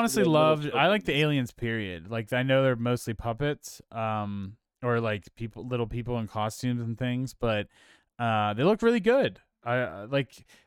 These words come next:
Speaker 2: this movie has a ton of practical effects. It, but it also has, like, you know, the lights and stuff. Like, it's not all practical. Um, and, but it holds up.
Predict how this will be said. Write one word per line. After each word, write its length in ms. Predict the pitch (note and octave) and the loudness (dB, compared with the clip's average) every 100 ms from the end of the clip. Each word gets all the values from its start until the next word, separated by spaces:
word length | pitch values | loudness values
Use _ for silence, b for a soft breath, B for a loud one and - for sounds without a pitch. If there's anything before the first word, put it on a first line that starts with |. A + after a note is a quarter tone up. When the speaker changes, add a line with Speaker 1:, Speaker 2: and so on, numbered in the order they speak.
| b _ _ - | b _ _ 2
Speaker 2:
this 220 | A3+ - | 2 4
movie 220 | G#3+ A3 | 4 4
has 80 | G#3 | 4
a 60 | D#3+ | 2
ton 340 | - E3+ F3+ | 0 2 4
of 60 | F3 | 4
practical 580 | D3 B2+ - - C#3 A#2+ | 2 0 -2 -4 -2 -2
effects. 680 | - B2+ F#2 - - - _ - | 0 0 0 -6 -14 -16 _ -8
It, 180 | D#3+ D#3+ | -6 0
but 100 | G3 | 4
it 60 | G#3+ | 4
also 300 | A#3+ A#3 G#3+ | 4 4 4
has, 480 | F#3 F#3+ F#3 D#3 C3 | 4 4 4 0 0
like, 300 | C3+ A#2+ G2+ | 0 0 -2
you 100 | C3 | -4
know, 60 | A2+ | -2
the 120 | A2+ | -2
lights 360 | A#2 C3+ - | -2 -2 -2
and 100 | C3+ | -8
stuff. 460 | - C#3+ C3+ C#3 - | -6 0 2 2 0
Like, 140 | A#2 | -4
it's 160 | C#3 - | -4 -2
not 240 | A#2+ C#3+ C3+ | 0 2 2
all 120 | A#2 | 0
practical. 720 | A2+ F#2+ F2+ _ G2 G#2 - b b b b - | -4 -8 -10 _ -10 -10 -12 b b b b -6
Um, 560 | B2 A#2+ A2+ A2 G#2 - _ _ B2 | 0 2 2 0 -4 -6 _ _ -4
and, 460 | B2+ B2 B2 B2 | -2 0 -2 0
but 120 | D#3+ | 0
it 80 | E3 | 2
holds 540 | C#3 D3 F#3 F3+ D#3+ A#2 | 0 2 4 4 2 2
up. 320 | D3 E3 | 2 0